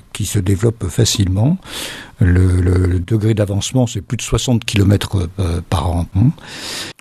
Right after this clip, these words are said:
Alors, on a mis, euh, en place,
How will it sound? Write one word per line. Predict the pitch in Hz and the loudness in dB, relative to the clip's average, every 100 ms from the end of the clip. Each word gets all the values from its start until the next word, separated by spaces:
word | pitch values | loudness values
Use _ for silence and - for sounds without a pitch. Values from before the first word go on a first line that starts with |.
| - | -2
Alors, | 123 107 - | 0 0 0
on | 147 139 131 123 110 104 92 - - 110 | 2 4 6 6 4 0 -4 -8 -2 2
a | 117 | 4
mis, | 135 156 180 - - | 6 4 0 -4 -4
euh, | 117 107 101 98 95 101 | -2 0 -2 -2 -4 -4
en | 113 107 | -2 -2
place, | - 139 165 - - | 0 0 0 0 -2